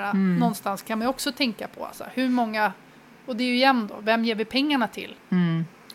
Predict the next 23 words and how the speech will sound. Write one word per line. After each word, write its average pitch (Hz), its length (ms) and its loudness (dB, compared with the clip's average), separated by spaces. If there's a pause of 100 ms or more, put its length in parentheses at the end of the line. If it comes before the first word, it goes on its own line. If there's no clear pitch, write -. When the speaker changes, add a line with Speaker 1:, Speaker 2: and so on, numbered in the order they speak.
(140)
Speaker 2:
Till 240 120 -4
vilka 233 300 0
slags - 380 -2
historier? 254 760 -4
Speaker 1:
Mm. 170 320 2 (360)
Speaker 2:
Ehm, 196 420 -6
vad 220 400 6
säger 294 420 2
vi 196 140 -2
med 185 180 -8
det - 40 -12
här? - 260 -12
Vem 254 300 6
ska 233 200 -4
ta 220 160 -2
de 202 260 -2
besluten? - 640 -6 (120)
Speaker 1:
Mm. 180 140 2
Speaker 2:
Alltså, 165 220 2
det 175 120 -2
är 254 200 0
ju, 254 80 0 (1120)
ja, 262 240 8